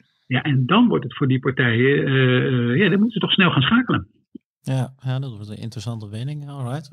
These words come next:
Speaker 2: Go-, goeie. Is, Karel, zit jij, eh, is het jouw sector of hou je er helemaal niet mee bezig, eh?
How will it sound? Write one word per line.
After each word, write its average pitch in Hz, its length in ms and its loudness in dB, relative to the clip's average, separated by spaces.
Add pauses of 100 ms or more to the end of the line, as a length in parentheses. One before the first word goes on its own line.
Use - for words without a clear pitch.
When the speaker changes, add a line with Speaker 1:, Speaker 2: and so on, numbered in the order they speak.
Speaker 2:
Go-, 147 200 -14
goeie. 165 300 2
Is, 156 340 -4 (120)
Karel, 190 300 0
zit 165 160 -2
jij, 175 200 4 (200)
eh, 170 80 -4
is 160 80 -2
het 156 100 -2
jouw - 160 6
sector 202 440 0
of 170 120 -2
hou 170 220 4
je 165 80 2
er 165 60 2
helemaal 160 340 0
niet 156 100 0
mee 156 100 0
bezig, 123 480 0
eh? 113 220 -8